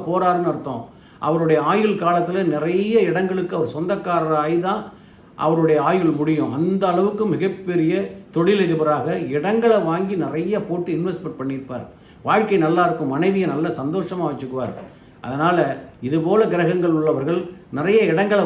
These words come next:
வாங்கியிருப்பாங்க. ஐயா, ஏதோ ஒரு காரணத்தினால வாங்கலைன்னா எனக்கு தொடர்பு கொள்ளுங்க, அதற்குரிய பரிகாரம் சொல்றேன்.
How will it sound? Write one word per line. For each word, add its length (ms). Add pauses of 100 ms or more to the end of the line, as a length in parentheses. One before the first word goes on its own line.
வாங்கியிருப்பாங்க. 600 (520)
ஐயா, 260 (400)
ஏதோ 220 (120)
ஒரு 200
காரணத்தினால 500 (160)
வாங்கலைன்னா 580 (520)
எனக்கு 280
தொடர்பு 320
கொள்ளுங்க, 320 (280)
அதற்குரிய 460 (100)
பரிகாரம் 480
சொல்றேன். 340